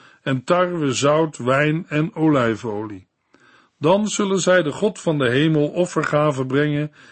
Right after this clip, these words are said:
en bidden voor mij en mijn zonen." Er moet ook voorzien worden in de behoefte aan dieren en grondstoffen voor de dagelijkse offers.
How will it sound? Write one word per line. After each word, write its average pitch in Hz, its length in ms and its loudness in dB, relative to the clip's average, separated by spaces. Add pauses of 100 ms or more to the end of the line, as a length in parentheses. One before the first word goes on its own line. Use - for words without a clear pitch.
(200)
en 120 220 -4
bidden 165 320 2
voor 127 220 -2
mij 131 400 2
en 139 160 -2
mijn 139 240 0
zonen." 104 480 -2 (880)
Er - 140 -6
moet 120 180 -2
ook 147 180 0
voorzien 156 520 2
worden 110 280 -2
in 143 120 0
de 135 100 0
behoefte 143 460 2
aan 127 240 0
dieren 151 500 2
en 143 180 -4
grondstoffen 160 920 -2 (340)
voor 156 220 0
de 143 140 -2
dagelijkse 117 600 -2
offers. 170 560 -6